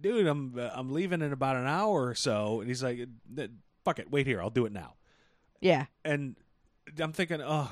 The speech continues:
Speaker 1: great, he's gonna toss this fucking thing off, and we already agreed on an amount." And that son of a bitch did the best ink wash, complete bust of the chest up with detail on
Speaker 2: Yeah.
Speaker 1: Dredd's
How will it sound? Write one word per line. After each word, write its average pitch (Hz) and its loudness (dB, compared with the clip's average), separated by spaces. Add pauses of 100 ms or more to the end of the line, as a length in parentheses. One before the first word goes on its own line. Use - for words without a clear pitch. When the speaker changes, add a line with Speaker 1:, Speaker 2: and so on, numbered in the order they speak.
(160)
Speaker 1:
great, 123 -2
he's 127 -6
gonna 139 -4
toss 180 -2
this 151 0
fucking 131 -6
thing 123 -4
off, 143 4
and 123 -2
we 143 0
already 160 4
agreed 123 2
on 101 -2
an 95 -4
amount." 139 2
And 107 -6 (560)
that 180 0
son 170 -2
of 160 -4
a 147 -4
bitch 135 -4 (420)
did 123 0
the 101 -4 (180)
best 170 2 (840)
ink 185 2
wash, 160 0 (540)
complete 196 -2 (600)
bust 160 4
of 120 -10
the 110 -12 (120)
chest - -4
up 165 -4
with 107 -6
detail 160 0
on 113 -4
Speaker 2:
Yeah. 226 6
Speaker 1:
Dredd's 123 -4